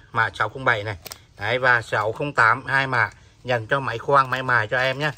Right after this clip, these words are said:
Đây, hai cho mạ, à, này. Đây là mạ này, là mạ sáu không tám nhá. Đây, đây, sáu không tám này. Hàng này, hàng Thái Lan cực kỳ là ngon luôn quý vị ơi. Đây, mặt đàn này, à,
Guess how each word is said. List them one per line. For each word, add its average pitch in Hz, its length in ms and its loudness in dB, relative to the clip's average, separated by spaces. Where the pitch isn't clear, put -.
Đây, 120 160 -2
hai 131 360 -4
cho 131 100 0
mạ, 113 260 -4
à, 110 80 -6
này. 101 160 -8
Đây 120 100 -4
là 120 80 -2
mạ 104 220 -2
này, 107 160 -6
là 104 80 -4
mạ 104 320 -4
sáu 110 200 -4
không 127 180 -8
tám 110 280 4
nhá. 151 140 -4
Đây, 120 260 -2
đây, 117 260 -2
sáu 107 180 -4
không 123 160 -6
tám 113 240 2
này. 131 100 2
Hàng 123 220 2
này, 117 180 -2
hàng 117 240 0
Thái 127 140 -2
Lan 135 200 2
cực 123 160 -4
kỳ 123 120 -6
là 113 80 0
ngon 127 260 -2
luôn 131 140 -4
quý 143 100 -4
vị 117 100 -6
ơi. 120 220 0
Đây, 123 280 -4
mặt 117 160 -6
đàn 107 240 0
này, 104 220 -6
à, 101 140 -6